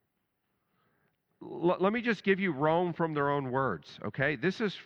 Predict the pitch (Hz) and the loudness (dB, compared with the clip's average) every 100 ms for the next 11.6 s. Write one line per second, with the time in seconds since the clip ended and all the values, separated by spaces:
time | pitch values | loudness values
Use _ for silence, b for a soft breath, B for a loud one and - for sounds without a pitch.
0 | - 139 175 180 - 120 101 - 170 202 | -4 -2 -2 -2 -2 -2 -4 -2 -2 0
1 | 170 151 - 143 139 151 - 139 117 - | -4 -4 2 2 2 -4 -2 0 0 -2
2 | 113 92 82 69 _ _ _ _ _ _ | -4 -4 -8 -12 _ _ _ _ _ _
3 | _ _ _ - 170 139 104 - - B | _ _ _ 0 2 2 0 -8 -20 B
4 | B B - 147 139 120 - 170 220 - | B B 0 2 2 0 4 4 4 2
5 | 175 147 131 135 175 180 147 139 - 151 | 0 0 -2 0 0 0 2 0 -2 -4
6 | - 147 139 113 113 110 - 110 110 117 | 0 0 2 0 0 0 0 -4 -2 0
7 | 113 110 92 123 127 139 135 120 98 92 | 0 -2 -2 0 2 0 -2 -2 0 -2
8 | 80 80 B B B 143 127 143 135 127 | -4 -10 B B B 0 2 2 2 0
9 | 120 147 170 190 - - 104 107 - 113 | 0 0 2 -2 -2 2 2 2 0 -4
10 | - 143 165 156 151 123 - 113 110 110 | 0 0 0 0 0 -2 -2 -4 -2 -2
11 | 127 131 - 107 92 90 | -2 -4 -2 0 0 0